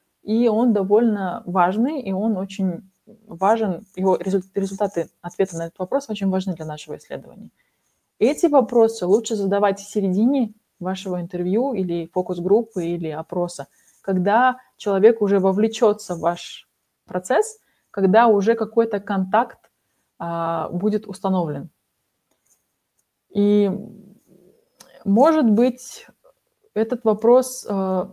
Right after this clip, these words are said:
не оставляйте их на коне-, на конец, на самое интервью, потому что человек там уже устает. Но, а, обязательно спустить его чуть ниже, ближе к середине. С прямых вопросов желательно не начинать, потому что это может оттолкнуть вашего респондента, он может не захотеть сразу раскрыться.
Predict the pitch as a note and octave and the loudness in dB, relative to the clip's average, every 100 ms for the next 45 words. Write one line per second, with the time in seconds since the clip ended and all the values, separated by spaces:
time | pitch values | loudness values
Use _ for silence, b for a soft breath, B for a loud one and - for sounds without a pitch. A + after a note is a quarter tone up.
0 | - A#3 C4 - C#4 C#4+ C4+ A#3 A#3+ C4 | 4 6 6 4 4 4 2 -2 -2 0
1 | C4 C#4+ A#3 A3+ B3 C#4+ A4 A#3 G#3+ G#3 | -2 -2 0 0 2 0 0 -4 -4 -4
2 | F#3 F3 F3 F#3+ F#3 F#3+ - G#3+ A3 D#4 | -4 -4 -6 -6 -6 -8 -6 0 0 0
3 | - A#3 G#3 G#3 G#3 - F#3+ D#3 - _ | 0 0 0 0 -2 -2 -4 -4 -6 _
4 | _ _ _ - G3 B3+ D4+ - G3+ G3 | _ _ _ -2 2 4 2 0 -2 0
5 | F#3+ G3 A3 A3+ D4 D4+ C#4 A#3+ G#3+ - | 0 2 4 4 2 0 2 2 0 -6
6 | _ _ - - A3+ - D4 B3+ G#3+ A3+ | _ _ -14 -6 -4 -2 -2 0 2 2
7 | - C4 A#3 C#4+ D4 A#3+ G3 B3 A#3 - | 0 -4 -2 0 0 -2 0 -2 -4 -4
8 | A3+ A3 F#3+ F#3+ D#3+ - _ - - A3 | -2 0 0 -2 -4 -12 _ -14 -2 0
9 | C4+ D4+ C4 - A#3 B3+ G3+ G3 G#3+ G#3+ | 0 0 -4 0 0 0 -4 -2 -4 -4
10 | G3 F#3 G3+ G3 - G3+ C4 - - G3+ | -4 -2 -2 -6 -6 -4 -4 -6 -8 -6
11 | G#3 - G3 G3+ G3 G3+ G3 - F#3 _ | -6 -6 -10 -6 -4 -4 -8 -10 -14 _
12 | - F#3+ G3 G#3 F#3+ E3+ - E3+ F#3 - | -12 -10 -6 -6 -6 -12 -10 -12 -10 -8
13 | G#3 A3+ C#4+ G#3 G3 G#3 G#3+ b b - | -4 -2 -2 -2 -2 -2 -4 b b 0
14 | G#3 A3+ A3+ A3 C#4+ - G3+ G3+ F#3+ F3+ | 4 4 2 0 -2 -2 -2 -2 -4 -6
15 | - D#3+ - | -8 -10 -10